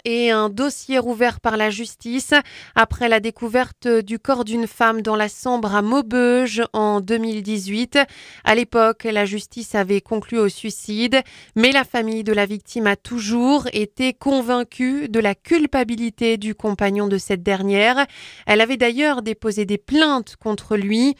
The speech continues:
On apprend que de nouveaux éléments ont été relevés par la justice après réouverture de l'enquête. L'homme en question a donc été interpellé. Il a été mis en examen pour assassinat et incarcéré.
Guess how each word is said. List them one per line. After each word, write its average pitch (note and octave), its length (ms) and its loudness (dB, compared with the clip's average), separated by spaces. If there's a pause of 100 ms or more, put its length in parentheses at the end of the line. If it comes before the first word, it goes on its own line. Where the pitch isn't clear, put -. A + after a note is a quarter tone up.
(420)
On G3+ 100 2
apprend G3+ 320 0
que A3 180 -2
de G3+ 200 0
nouveaux B3+ 380 2
éléments G#3+ 500 0
ont F#3+ 40 -2
été G3 300 -2
relevés F#3+ 320 2
par F#3 160 0
la F#3 140 2
justice G#3 500 -6
après G3 360 -2
réouverture G3+ 680 0
de F#3+ 80 2
l'enquête. G3+ 600 0 (440)
L'homme B3 360 4
en A#3+ 120 -2
question G#3 480 -4
a F#3+ 100 4
donc G#3 280 -4
été G#3+ 280 -2
interpellé. A3 920 0
Il A3+ 180 -4
a A3 60 4
été G#3+ 300 -2
mis C4+ 300 2
en C4 120 2
examen A3 560 0
pour G#3+ 180 -6
assassinat G3 640 0 (100)
et C#4 120 2
incarcéré. G#3+ 760 -6